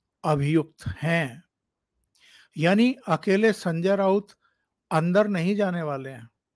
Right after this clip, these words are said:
उनकी पत्नी पर भी गिरफ्तारी की और पूछताछ की तलवार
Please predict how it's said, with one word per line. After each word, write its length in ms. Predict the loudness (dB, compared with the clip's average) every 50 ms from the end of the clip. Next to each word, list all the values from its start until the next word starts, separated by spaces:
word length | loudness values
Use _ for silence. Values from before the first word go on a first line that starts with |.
| _ _ _ _ _ _ _ _ _ _ _ _ _ _ _ _ _ _ -2
उनकी 380 | 0 0 0 0 0 -2 -2
पत्नी 500 | -2 -2 -2 -4 -2 -2 -2 -2 0 -2
पर 260 | -2 -2 -2 -2 -2
भी 380 | -2 -2 -2 -2 -2 -4 -4 -8 _ _ _ _ _ _ _ -8
गिरफ्तारी 600 | -2 0 2 2 2 0 0 0 0 0 0 -2
की 280 | -4 -6 -6 -4 -2 -2
और 240 | -2 -2 -2 -4 -6
पूछताछ 560 | -6 -4 -4 -4 -6 -6 -4 -4 -4 -4 -6
की 140 | -8 -8 -8
तलवार 560 | -6 -6 -6 -6 -4 -4 -4 -2 -4 -4 -6